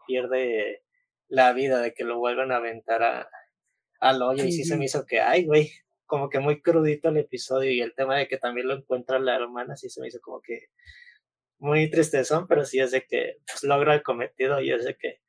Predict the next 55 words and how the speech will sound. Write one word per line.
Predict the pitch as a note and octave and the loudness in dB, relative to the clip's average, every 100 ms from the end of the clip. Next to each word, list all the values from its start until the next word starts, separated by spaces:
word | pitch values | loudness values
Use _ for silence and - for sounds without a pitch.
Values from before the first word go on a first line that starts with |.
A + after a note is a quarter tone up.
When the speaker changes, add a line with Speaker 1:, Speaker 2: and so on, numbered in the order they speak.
| _ _ _ | _ _ _
Speaker 1:
la | - C#3 | 4 4
ciudad | C3+ C#3 C#3+ | 6 4 2
sí | C#3+ D3+ | 2 0
llega | C#3 C3 | 2 6
a | C#3+ | 4
rescatar | C3+ B2+ - - B2+ B2 | 4 -4 -6 -4 0 0
a | C3 | -2
todos | - C3 | -2 -2
los | C3 A#2 | -4 -10
que | B2 | -14
estaban | - B2 A#2+ | -10 -8 -6
en | B2 | -6
la | B2 | -6
mina. | A#2 B2+ B2+ - _ _ _ _ _ _ _ | -8 -10 -10 -14 _ _ _ _ _ _ _
Y | C#3 | 2
de | C#3+ | 4
hecho | D3 D3 | 4 2
sí | E3 | 2
me | D#3+ D#3 | 4 4
gustó | C3+ - C#3 | 2 2 2
de | C3+ A#2+ A2+ _ _ - - _ | 2 0 -4 _ _ -14 -14 _
qué | - D3+ | 4 10
van | D#3+ E3+ | 10 8
a | |
hacer | D#3 E3 | 6 4
los | D#3 D3 - | 4 2 2
troopers, | F3 G3 F3 E3 | 2 4 4 4
porque | - C3 D3 | 2 0 0
en | D3 | 0
un | D#3 | 2
momento | E3+ E3 D#3+ | 2 2 0
sí | D#3+ D#3+ | 0 0
pensé | D#3 D3+ E3 D#3 | 0 0 0 0
que | |
les | D3+ C#3 | -2 0
iban | D3 D3 D3 | -2 -2 -2
a | C3+ | -2
disparar | A#2 - - A#2+ A#2+ B2+ | -4 -6 -4 0 0 2
a, | C3 B2 A2+ - _ _ _ _ _ _ | 0 0 -4 -14 _ _ _ _ _ _
a | - C3 | 2 2
los | C3 A#2 | 2 -2
ciudadanos, | C3 B2 B2 E3+ F#3+ D3 | -2 0 2 2 0 0
pero | C3 A#2+ | -2 -4
pues | - - | -4 -2
sí, | D#3+ | 0
te | D3 | 2
vas | C#3 C#3 | 2 2
a | D3+ | 0
meter | C3+ C#3+ | -2 -2
en | C#3 C#3+ | -2 -4
otro | C#3+ D3 C#3 | -6 -8 -2
pedo | C3+ C#3 | 0 0
si | - - | -2 -8
también | A#2 A#2+ A#2+ - | -8 -8 -8 -8
haces | A2+ - B2 A#2+ - - - | -10 -10 -12 -12 -14 -18 -18